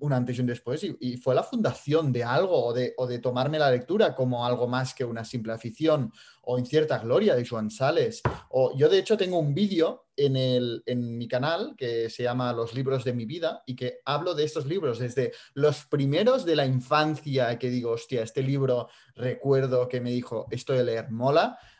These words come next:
hasta, ah, los libros que me llevaron a, a, a, a amar, ah,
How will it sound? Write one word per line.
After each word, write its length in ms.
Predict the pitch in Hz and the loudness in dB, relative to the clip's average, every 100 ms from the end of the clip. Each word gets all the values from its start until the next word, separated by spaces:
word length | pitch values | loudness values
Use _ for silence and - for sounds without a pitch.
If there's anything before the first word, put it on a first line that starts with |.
| - | -8
hasta, 600 | 131 139 - 175 226 254 - | -4 -4 -2 -2 -2 -2 -2
ah, 360 | 135 127 123 | 0 0 0
los 220 | 120 117 | -2 -4
libros 480 | 113 131 170 262 - | -4 -4 -2 -4 -4
que 140 | - 127 | -4 -2
me 160 | 123 | 0
llevaron 560 | 113 113 113 120 190 208 | -2 -2 -2 0 0 -2
a, 120 | 120 | -4
a, 400 | - - 113 113 | -8 -12 -12 -14
a, 60 | 110 | -14
a 180 | 110 101 | -16 -16
amar, 480 | 98 113 156 196 214 _ _ _ | -8 -2 0 0 -6 _ _ _
ah, 280 | 117 117 110 | -6 -4 -6